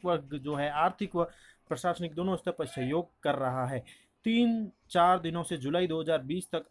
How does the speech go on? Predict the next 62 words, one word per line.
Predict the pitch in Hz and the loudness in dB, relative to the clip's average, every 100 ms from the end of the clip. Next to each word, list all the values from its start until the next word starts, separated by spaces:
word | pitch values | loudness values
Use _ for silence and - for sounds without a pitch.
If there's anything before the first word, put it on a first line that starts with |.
| 156 | -4
आधा | 170 185 | 0 0
वेतन | 151 147 156 | -2 -4 -6
स्थगित | 135 175 175 | -6 -6 -6
करने, | - 170 175 | -4 -4 -4
जुलाई | 139 143 170 | -4 -2 0
दो | 165 160 | 0 -2
हज़ार | 165 | -4
उन्नीस | 160 170 | -4 -6
का | 160 | -4
डीए | 143 160 170 120 - _ _ 156 | -4 -2 -2 -2 -6 _ _ -8
जो | |
पाँच | 147 156 170 | 0 0 0
प्रत-, | - 160 - | -6 -14 -6
अ, | 143 135 | -2 -2
पाँच | - 170 170 | 2 0 0
प्रतिशत | 165 165 175 | -6 -6 -6
बढ़ाया | 143 143 165 | -2 0 0
गया | 160 | -2
उसको | - | -4
फ्रीज | 170 170 175 | -2 -2 0
करने | 185 170 | -2 -4
के | 165 | -6
समाचार | - 156 151 165 | -8 -10 -2 -2
प्रकाशित | 160 151 165 165 170 | 0 -4 -4 -4 -6
हो | 147 156 | -4 0
रहे | 170 | 0
हैं। | 185 - _ _ | 0 -6 _ _
इससे | 185 208 | -10 -8
शिक्षक | 190 196 - 254 - | -6 -6 -6 -6 -2
वर्ग | 160 160 | -2 0
काफ़ी | 156 175 | -2 -2
भ्रमित | 143 127 147 120 | -2 -4 -4 -6
हो | 131 | -2
रहा | 127 131 | -2 -2
है। | 135 - - _ 135 | -4 -8 -16 _ -2
राज्य | 151 190 | -2 -2
के | 202 | -6
शिक्षक | 185 190 - - 175 | -6 -6 -10 -8 -4
पाँच | 180 185 - - _ _ _ | -2 -2 -6 -20 _ _ _
तीन | 180 185 196 | 0 2 4
दो | 175 180 | 4 2
एक | 175 170 165 | 2 -2 -2
दिन | 175 | -4
का | 170 160 | -2 -2
वेतन | 139 147 180 | -2 -2 -4
भी | 170 | -4
सीएम | - 170 170 | -6 -4 -4
रा-, | 143 143 | -4 -4
अ, | 139 135 | -2 -2
सहायता | 135 151 160 175 | -4 -2 -2 -2
कोष | 160 160 - | -4 -6 -6
में | 165 160 | -6 -2
दे | 160 | -2
चुके | 170 175 175 | -2 -6 -6
हैं। | 175 | -6
साथ | - 156 | -4 -4
ही | 160 165 | -4 -4
मार्च | 139 165 185 | 0 0 0
माह | 175 170 | -4 -2
का | 165 | -2
वेतन | 147 143 185 175 | -4 -2 -2 -4
भी | 175 | -4